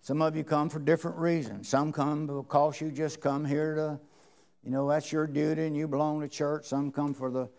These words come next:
baby dedication. That's wonderful, and I praise God for that.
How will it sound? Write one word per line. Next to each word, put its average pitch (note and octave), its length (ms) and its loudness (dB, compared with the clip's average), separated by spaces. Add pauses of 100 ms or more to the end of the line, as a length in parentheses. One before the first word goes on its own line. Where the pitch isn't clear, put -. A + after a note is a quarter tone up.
(320)
baby D3 280 4
dedication. D3 680 2
That's C#3 300 0
wonderful, D3+ 480 -2
and C#3 100 -2
I C#3 100 0
praise C#3+ 400 0
God D3 320 4
for C3+ 120 -10
that. E3 340 0